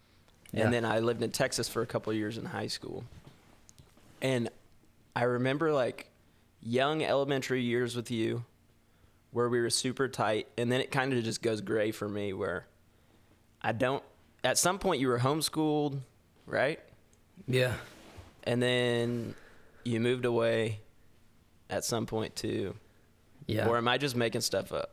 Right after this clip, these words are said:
Speaker 2: Please
Speaker 1: No,
Speaker 2: fill,
Speaker 1: that's,
Speaker 2: please fill
Speaker 1: that's
Speaker 2: me
Speaker 1: all
Speaker 2: in
Speaker 1: true.
Speaker 2: because I am dumb.
Speaker 1: That's all
Speaker 2: I
Speaker 1: true.
Speaker 2: I mentioned in episode one that my ignorance was gonna bring out,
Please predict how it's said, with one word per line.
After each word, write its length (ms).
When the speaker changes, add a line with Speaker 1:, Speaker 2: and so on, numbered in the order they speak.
Speaker 2:
Please 220
Speaker 1:
No, 100
Speaker 2:
fill, 80
Speaker 1:
that's, 340
Speaker 2:
please 260
fill 180
Speaker 1:
that's 120
Speaker 2:
me 60
Speaker 1:
all 60
Speaker 2:
in 80
Speaker 1:
true. 140
Speaker 2:
because 200
I 240
am 320
dumb. 340
Speaker 1:
That's 200
all 100
Speaker 2:
I 100
Speaker 1:
true. 320
Speaker 2:
I 80
mentioned 460
in 100
episode 400
one 340
that 120
my 140
ignorance 560
was 100
gonna 180
bring 300
out, 240